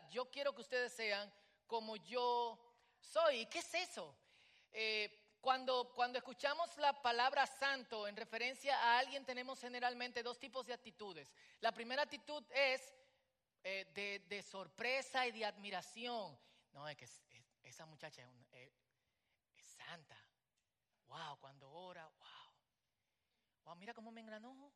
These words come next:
Uf". Y la segunda es de condescendencia. "Ay, él es un santo. Ay, pobre". Es que imagínate, como entre paréntesis, traducción,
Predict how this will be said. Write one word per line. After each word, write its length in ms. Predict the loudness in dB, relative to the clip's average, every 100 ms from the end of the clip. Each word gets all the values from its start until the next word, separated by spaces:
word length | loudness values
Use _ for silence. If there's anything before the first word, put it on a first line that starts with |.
| _ _
Uf". 280 | -20 -20 -20 -20 _ _ -20 -20 -20 -20 _ _ _ _ _ _
Y 140 | -2
la 140 | 2 4
segunda 580 | 2 0 2 4 6
es 120 | 6 6
de 200 | 4 4
condescendencia. 1300 | 0 0 0 -2 -2 -8 -6 -4 -4 -4 -6 -2 0
"Ay, 140 | -2 -4
él 100 | -8
es 60 |
un 100 | -10
santo. 800 | -12 -12 -12 -12 -14 -18 -20 -20 -20 _ -16
Ay, 220 | -14 -12
pobre". 520 | -12 -10 -10 -12 -16 -16 -20 _ _ _ _ _ _ _ _ _ _ -16
Es 140 | -14
que 80 | -12
imagínate, 720 | -8 -6 -6 -6 -6 -4 -4
como 240 | -4 -6 -6
entre 220 | -6 -4
paréntesis, 640 | 0 0 0 -4 -6 -8
traducción, 640 | -4 -4 -4 -8 -6 -4 -6